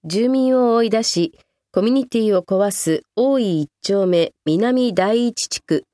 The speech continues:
これ以上の超高層マンション開発は中止を。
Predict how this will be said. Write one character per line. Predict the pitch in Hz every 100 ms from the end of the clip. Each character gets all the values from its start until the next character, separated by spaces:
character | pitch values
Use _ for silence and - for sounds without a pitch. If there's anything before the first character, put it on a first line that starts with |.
| _ _ _ _ _
こ | -
れ | 220 269
以 | 262
上 | 269 226
の | 185 165 - _
超 | 214 254
高 | 262 262
層 | 262 254
マ | 247 240
ン |
シ | 233 185
ョ | 170
ン | -
開 | 151 185
発 | 190 180 -
は | 165 -
中 | - 170
止 | 175 - 151
を。 | -